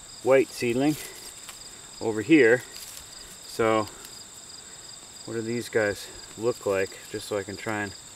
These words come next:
identify what I'm dealing with here? Or are there any potatoes at all?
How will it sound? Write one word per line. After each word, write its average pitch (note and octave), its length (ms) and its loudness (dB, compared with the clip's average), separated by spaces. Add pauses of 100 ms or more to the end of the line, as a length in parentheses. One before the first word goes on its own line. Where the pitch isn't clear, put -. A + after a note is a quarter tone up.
(460)
identify G2 920 0
what - 1700 -16
I'm F#2+ 80 -14
dealing G2+ 400 -4
with E2+ 220 -16
here? F2+ 220 -14 (960)
Or G#2 120 0
are B2+ 200 6
there B2 140 4
any B2+ 140 2
potatoes C3 540 2
at B2+ 80 4
all? C3 280 6